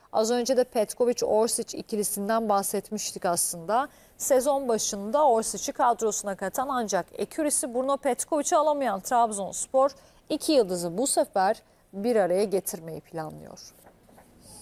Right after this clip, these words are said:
Akşam gazetesiyle devam edelim birlikte. Yeniden Bronkhorst, Fernando Santos'u yollayan Beşiktaş daha önce masaya oturdu. Hollandalı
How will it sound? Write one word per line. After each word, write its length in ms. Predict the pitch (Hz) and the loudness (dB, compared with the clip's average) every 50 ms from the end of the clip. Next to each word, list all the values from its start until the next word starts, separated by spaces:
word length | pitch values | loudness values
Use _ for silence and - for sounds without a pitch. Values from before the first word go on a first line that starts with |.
| - - - - - - _ _ _ _ _ _ _ - - _ _ - - - - - - - _ _ - - - - - - - - - - | -20 -20 -20 -20 -20 -20 _ _ _ _ _ _ _ -20 -20 _ _ -20 -20 -20 -20 -20 -20 -20 _ _ -20 -20 -20 -20 -20 -20 -20 -20 -12 -4
Akşam 540 | - - 254 - - - - 302 277 294 302 | 0 0 0 0 0 0 2 2 2 2 2
gazetesiyle 960 | 294 262 226 240 247 - 240 220 - - - 226 208 196 190 185 - - - - - | 2 2 4 4 2 4 4 2 2 2 0 0 0 2 2 2 0 -2 -6 -4 0
devam 400 | 214 208 202 202 196 196 190 190 | 0 2 2 4 2 2 2 0
edelim 420 | 190 175 196 190 185 185 185 185 | 0 0 0 0 0 0 -2 -2
birlikte. 640 | 185 190 185 180 180 - - - 208 208 220 277 330 - _ _ _ - | -2 0 0 0 -2 -4 -2 0 2 2 2 2 0 -6 _ _ _ -8
Yeniden 720 | 190 202 254 285 311 302 285 214 240 247 254 269 285 262 | -4 0 2 2 4 2 2 4 4 4 4 2 0 2
Bronkhorst, 680 | 247 262 254 262 269 262 - 247 214 226 262 - - - | 2 4 4 2 2 2 2 4 4 4 4 2 0 0
Fernando 380 | 254 226 233 233 240 240 233 | 0 0 0 0 -2 -2 0
Santos'u 640 | 262 - - 320 269 277 285 - 311 285 - - 311 | 0 0 0 2 0 0 0 -2 -2 -2 0 0 2
yollayan 440 | 311 285 285 285 277 277 277 277 269 | 4 4 4 4 4 2 2 2 2
Beşiktaş 580 | 285 262 - 285 - - 262 247 254 - - - | 0 0 -2 -4 -2 0 0 0 0 0 -2 0
daha 180 | 233 220 233 | 0 0 0
önce 180 | 233 220 240 240 | -2 -2 -2 -2
masaya 340 | 220 226 226 - - 240 226 | -2 -2 -2 -2 0 0 0
oturdu. 400 | 226 - - 214 185 208 240 233 | -2 -2 -4 -4 -2 0 0 2
Hollandalı 1080 | 226 208 202 208 208 214 208 208 196 202 185 175 175 175 185 208 240 262 269 294 | 2 2 2 2 0 -2 -2 -2 -2 -2 -2 0 -2 0 0 2 2 2 2 0